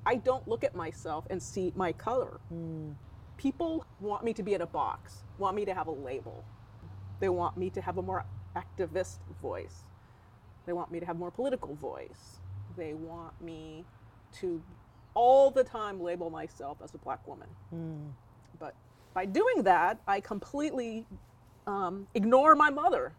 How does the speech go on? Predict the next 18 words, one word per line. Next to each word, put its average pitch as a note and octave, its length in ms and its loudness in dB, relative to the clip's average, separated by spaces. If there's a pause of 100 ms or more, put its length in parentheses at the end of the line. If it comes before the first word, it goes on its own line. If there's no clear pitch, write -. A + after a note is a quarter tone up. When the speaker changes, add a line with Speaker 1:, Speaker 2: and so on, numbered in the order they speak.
(220)
Speaker 2:
Mm. D#3 500 -8 (300)
Speaker 1:
who B3 280 -2
raised E4+ 440 4
me. C#3+ 180 -8 (1040)
So G#3+ 720 -4
there's A3 180 -10
a A3 40 -10
wh-, - 280 -20
just, - 220 -8
just, - 200 -10
you G#3+ 60 -4
know, G#3 100 -4
there's G3 120 -2
a G#3+ 60 -4
whole C#4+ 220 4
bunch F3 320 -2
of D#3+ 120 -6 (600)
stuff - 580 -10